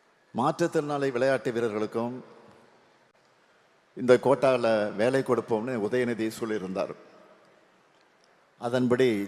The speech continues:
ஜீவோ வெளியிட்டு அறுபத்தி ரெண்டு பாரா வீரர்கள் உட்பட நூற்றி எழுபத்தெட்டு விளையாட்டு வீரர்களுக்கு இன்று பணி நியமன ஆணை வழங்கப்பட்டிருக்கு. சிறந்த விளையாட்டு வீரர்களுக்கு வெளிநாடுகளில் பயிற்சி பெறவும்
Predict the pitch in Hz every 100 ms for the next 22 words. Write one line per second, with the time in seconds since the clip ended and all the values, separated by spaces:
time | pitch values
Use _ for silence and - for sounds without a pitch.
0 | 107 117 135 127 110 107 117 110 - 123
1 | 120 123 113 110 104 98 - 117 127 110
2 | 110 98 98 - 104 113 123 - - -
3 | - _ _ _ _ _ _ _ _ _
4 | _ - 123 160 160 156 139 131 127 117
5 | 107 117 135 139 120 117 113 107 123 107
6 | 107 110 120 120 117 107 101 101 110 -
7 | 104 104 98 98 82 - - _ - _
8 | _ _ _ _ _ _ _ _ _ _
9 | _ _ _ _ _ _ _ - - 135
10 | 156 160 160 139 143 143 127 120 113 113
11 | 110 101 92 85 104 131 139 127 117 110
12 | - 110 110 104 101 101 110 113